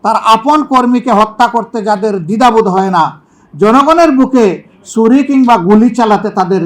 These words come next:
দ্বিধাবোধ হওয়ার কথা নয়। আল্লাহ তাআলার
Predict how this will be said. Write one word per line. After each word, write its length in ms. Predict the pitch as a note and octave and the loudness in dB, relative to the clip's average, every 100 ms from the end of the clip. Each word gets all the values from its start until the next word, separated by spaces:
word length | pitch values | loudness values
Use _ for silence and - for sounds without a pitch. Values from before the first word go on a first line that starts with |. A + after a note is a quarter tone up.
| D3+ | -4
দ্বিধাবোধ 420 | D#3+ F#3 F3 D3 | -6 -4 -4 -2
হওয়ার 280 | D3 D#3+ D#3 D3 | 0 2 0 -4
কথা 280 | D3+ D3 D3 C3+ | -8 -4 -4 -4
নয়। 400 | C3 B2+ B2 A2+ G#2+ _ C#3 A3 C4+ D4+ - E4 - - - E4+ - - - _ _ _ _ _ _ _ _ _ _ _ _ _ _ _ _ _ _ _ _ _ _ _ _ _ - | -6 -6 -8 -10 -20 _ -20 -14 -10 -8 -6 -6 -4 -4 -6 -8 -10 -14 -18 _ _ _ _ _ _ _ _ _ _ _ _ _ _ _ _ _ _ _ _ _ _ _ _ _ -6
আল্লাহ 180 | F3 E3+ E3 | -2 -2 -2
তাআলার 280 | E3+ E3 | -2 -2